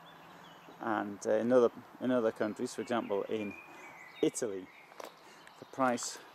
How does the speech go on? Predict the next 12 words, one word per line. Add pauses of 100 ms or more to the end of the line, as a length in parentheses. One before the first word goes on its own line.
per
litre (1400)
is, (240)
there
you
go,
four
zero
seven
shillings (720)
per (460)
litre.